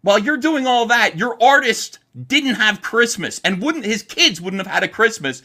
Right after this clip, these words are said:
if it wasn't for the good-hearted actions of, of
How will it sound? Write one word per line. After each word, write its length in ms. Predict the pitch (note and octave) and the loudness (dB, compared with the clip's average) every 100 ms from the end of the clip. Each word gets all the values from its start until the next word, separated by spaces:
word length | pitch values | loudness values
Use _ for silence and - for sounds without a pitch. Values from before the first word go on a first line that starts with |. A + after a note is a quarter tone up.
| - | -10
if 140 | - G3 | -2 0
it 120 | G#3 | 0
wasn't 340 | A#3 B3 B3 | -2 -2 -2
for 120 | - F#3+ | -4 -2
the 100 | D3+ | -2
good-hearted 1200 | B2 B3+ C#4+ - _ _ - C#4 C#4+ G3+ A2+ - _ _ _ _ _ _ | -2 -4 -4 -8 _ _ -8 6 6 6 0 -6 _ _ _ _ _ _
actions 600 | G3 A3+ - - A#2+ G#2 - - | 0 0 0 -4 -4 -6 -12 -4
of, 180 | D#3 D#3+ E3+ | -4 -2 2
of 260 | E3+ D3+ | 0 0